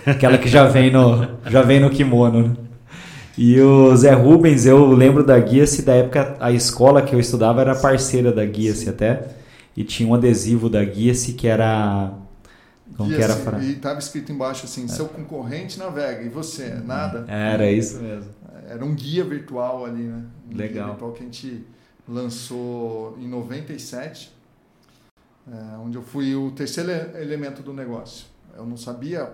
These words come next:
Speaker 2: naquela época não, não tinha e-mail, não tinha nada. E eu fui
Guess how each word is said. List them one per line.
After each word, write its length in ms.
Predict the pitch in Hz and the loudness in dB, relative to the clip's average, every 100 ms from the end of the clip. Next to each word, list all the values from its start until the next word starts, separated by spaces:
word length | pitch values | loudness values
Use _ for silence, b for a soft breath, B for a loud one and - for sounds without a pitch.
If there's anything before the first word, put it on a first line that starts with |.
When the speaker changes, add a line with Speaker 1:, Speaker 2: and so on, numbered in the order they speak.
| - 123 | -20 -20
Speaker 2:
naquela 360 | 117 123 131 | -18 -16 -16
época 200 | 127 _ | -18 _
não, 100 | 135 131 143 | -20 -20 -20
não 60 | 127 | -20
tinha 220 | 117 147 | -20 -18
e-mail, 400 | 120 113 143 135 | -18 -18 -20 -20
não 60 | 123 | -20
tinha 180 | - 123 | -20 -18
nada. 320 | 117 143 147 b b b b b b b _ | -16 -18 -20 b b b b b b b _
E 100 | 120 | -16
eu 160 | 131 135 | -14 -16
fui 1040 | 135 - 139 143 151 156 156 160 160 - | -20 -20 -18 -14 -14 -14 -14 -12 -14 -16